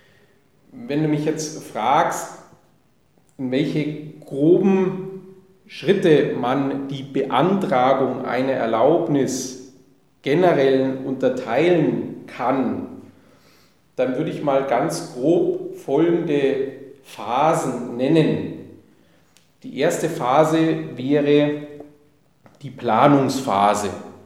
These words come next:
Da mache ich mir als Unternehmer Gedanken zum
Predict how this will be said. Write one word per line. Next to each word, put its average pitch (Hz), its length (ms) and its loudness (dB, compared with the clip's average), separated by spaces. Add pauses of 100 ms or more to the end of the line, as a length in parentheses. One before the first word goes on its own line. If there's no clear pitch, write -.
(1600)
Da 135 240 4
mache 170 260 4
ich 165 140 -2
mir 170 760 4
als 143 400 0
Unternehmer 156 1120 2 (1000)
Gedanken 165 1300 0
zum 147 500 2